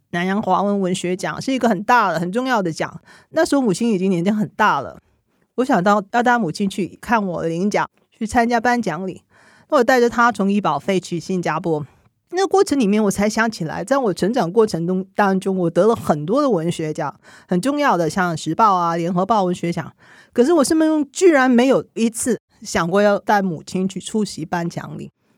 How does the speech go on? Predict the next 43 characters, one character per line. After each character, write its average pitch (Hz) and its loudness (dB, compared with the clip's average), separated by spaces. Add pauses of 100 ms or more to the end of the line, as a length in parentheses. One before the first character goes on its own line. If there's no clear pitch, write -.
我 - -4
觉 285 2
得 403 0
好 185 0
奇 202 -4
怪， 233 4
为 254 6
什 277 0
么 240 -2
我 196 2
从 208 -2
来 208 2
没 202 2
想 156 -4
到 180 0
这 180 -4
样 175 -2
子 156 -10
做？ 143 -8 (540)
可 - 0
是 269 2
我 247 2
那 285 2
一 254 0
次 - -4
带 233 0
到 220 2
去 196 -6
新 220 -4
加 208 0
坡， 208 0
我 208 -4 (160)
们 202 -2
住 220 -2
在 214 2
一 196 0
个 196 -4
很 170 -2
豪 165 0
华 208 6
的 240 4
酒 175 -6
店， 226 -2